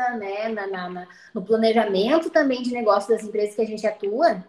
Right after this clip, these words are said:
a importância do planejamento de comunicação multicanal. Então, ah, é, é difícil, porque o mercado também, o mercado digital, tem muita promessa, muita coisa,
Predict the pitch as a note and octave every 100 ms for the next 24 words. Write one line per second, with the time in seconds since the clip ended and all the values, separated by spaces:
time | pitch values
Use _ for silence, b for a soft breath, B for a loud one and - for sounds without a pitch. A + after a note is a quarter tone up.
0 | - _ _ _ _ - - A3+ A#3 C4
1 | B3+ A3 A#3 C#4 B3+ G#3+ G3 A#3 C4 A#3
2 | A3+ C4 C4 C4 B3+ B3+ - A#3+ A3+ A3+
3 | - A#3 A#3+ A3 A3 A3 G#3+ G3 F#3+ G3
4 | G3+ A3+ - B B B F#3 F#3 G3 G3+
5 | G3+ G3 - G3+ E4+ F4 - A#3 A#3+ B3
6 | - A3+ A#3 - F4+ - B3+ - A#3+ G#3+
7 | A3 A#3 A3+ A3+ G3+ A#3 C#4 C4+ A#3+ G#3
8 | G3+ G#3+ G#3+ F#3 F#3 - A#3 B3+ G#3+ A3+
9 | A3 G3+ F#3 G#3 G#3+ A3 G3+ G3+ C4+ D#4
10 | C4 - A3+ G#3 G3+ G#3+ A3+ - A3 G#3
11 | A3+ C#4 C4 A#3+ - G#3 G3+ A#3